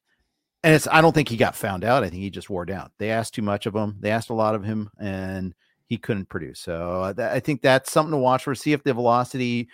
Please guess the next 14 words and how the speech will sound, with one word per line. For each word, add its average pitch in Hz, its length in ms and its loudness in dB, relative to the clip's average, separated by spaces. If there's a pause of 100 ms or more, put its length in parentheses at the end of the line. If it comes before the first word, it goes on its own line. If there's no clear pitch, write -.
(240)
watch 156 280 6
in 165 60 -2
spring 147 240 -2
training, 131 240 0
make 120 160 0
sure 131 140 -4
the 117 80 -4
velocity 107 520 -4
isn't 101 220 -8
down, 95 380 -8 (340)
uh, 98 360 -2
if 101 260 -4
you 104 80 -6
can, 101 380 -8